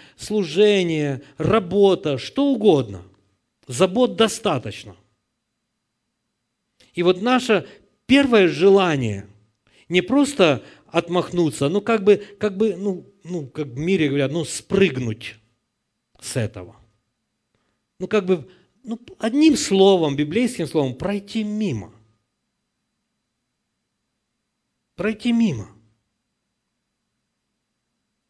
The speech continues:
И вы знаете, сегодняшнее человечество,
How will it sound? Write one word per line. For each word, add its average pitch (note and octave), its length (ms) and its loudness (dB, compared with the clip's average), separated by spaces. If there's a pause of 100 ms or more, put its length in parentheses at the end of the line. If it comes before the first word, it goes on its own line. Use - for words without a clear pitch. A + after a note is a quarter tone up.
(1600)
И D#3 100 -6
вы E3+ 140 -2
знаете, G#3 520 -2
сегодняшнее E3 800 -2
человечество, D#3 920 -4